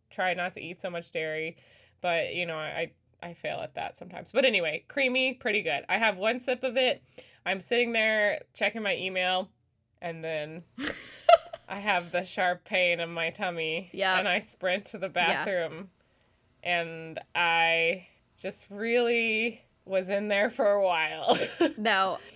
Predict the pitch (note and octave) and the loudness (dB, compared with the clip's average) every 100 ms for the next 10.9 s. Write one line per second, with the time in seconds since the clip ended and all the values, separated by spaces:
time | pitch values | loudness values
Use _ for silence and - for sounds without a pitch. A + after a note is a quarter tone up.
0 | - - A#3 A#3+ A#3 - A#3+ A#3+ B3 C4+ | -16 2 6 6 4 4 4 6 4 2
1 | C#4 - A#3+ G#3+ G#3+ G#3 A3+ G3+ F3+ F3+ | -2 -2 2 2 2 0 2 2 2 0
2 | - B3 B3+ C4+ C4+ C#4 C4+ B3+ A#3+ A3 | -2 2 6 6 4 0 0 2 4 6
3 | A#3+ B3+ G#3+ F#3 F#3 G#3 G3 F#3 G3 F#3+ | 8 8 6 4 0 0 2 2 2 0
4 | E3+ F#3 F3+ G3 F3+ F#3 F#3+ G#3 A3+ B3+ | -2 -4 -2 0 4 4 6 6 4 0
5 | _ _ _ _ _ _ _ _ _ _ | _ _ _ _ _ _ _ _ _ _
6 | _ - G3 - - G3+ G3 G3 G#3 D#3 | _ 0 2 2 0 0 0 -4 -4 -6
7 | - - F3+ - G3+ F#3 F3+ F3+ F3+ E3+ | -6 -12 -14 2 4 4 0 -4 -4 -2
8 | G#3 G3 - - _ _ _ _ - G#3 | 0 0 -2 -8 _ _ _ _ -2 2
9 | A3 A3 B3 - G3 F#3+ F#3+ - - G#3 | 2 2 0 0 -2 -2 -8 -12 -6 -6
10 | F#3+ F3 D#3+ F3 - - F#3 F3 G2 | -2 -2 -2 -6 -14 -20 -6 -6 -6